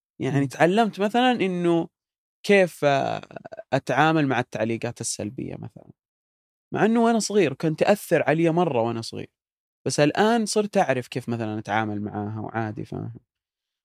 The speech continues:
Speaker 1: قبل كان مرة من ضغط من هذا الموضوع وكان أتأثر وذا، بس الحين خلاص الحمد لله.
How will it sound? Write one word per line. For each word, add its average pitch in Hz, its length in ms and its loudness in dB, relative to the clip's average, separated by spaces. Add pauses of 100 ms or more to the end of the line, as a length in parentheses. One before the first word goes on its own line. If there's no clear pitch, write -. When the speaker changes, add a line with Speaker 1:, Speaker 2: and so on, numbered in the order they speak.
(480)
Speaker 1:
قبل 262 280 6
كان 185 240 2
مرة 190 300 2
من 131 180 2
ضغط 165 340 2
من 123 160 -4
هذا 127 240 0
الموضوع 98 460 -8
وكان 123 260 -2
أتأثر 113 580 -4
وذا، 113 240 -10
بس 131 360 -14
الحين 151 320 -10
خلاص - 380 -18
الحمد 110 320 -10
لله. - 340 -18